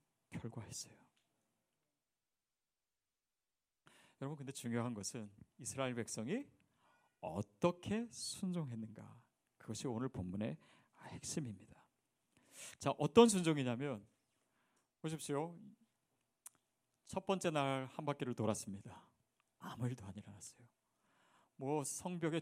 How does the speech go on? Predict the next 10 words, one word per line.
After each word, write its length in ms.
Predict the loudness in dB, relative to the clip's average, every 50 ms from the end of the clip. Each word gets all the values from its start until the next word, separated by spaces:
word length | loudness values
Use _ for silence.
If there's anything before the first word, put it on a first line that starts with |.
| -4 -6 -14
약간이라도 720 | -14 -16 -16 _ _ _ -2 0 2 2 2 2 2 0
금이 300 | 0 0 0 0 2 2
가거나 640 | 2 2 0 0 -2 -2 -4 -4 -4 -6 -8 -10 -12 -16 -20 -20 -20 -20 _ -4
뭐 120 | -2 0
돌 280 | 4 6 8 8 8 8
하나라도 460 | 6 4 4 4 4 4 2 2 0
좀 280 | -2 -2 -2 -2 -2 -4
이렇게 260 | -6 -6 -2 -2 -2 -2 0
떨어져 300 | 2 2 4 4 4 4
내리면은 640 | 6 6 4 4 4 2 2 2 2 2 2 0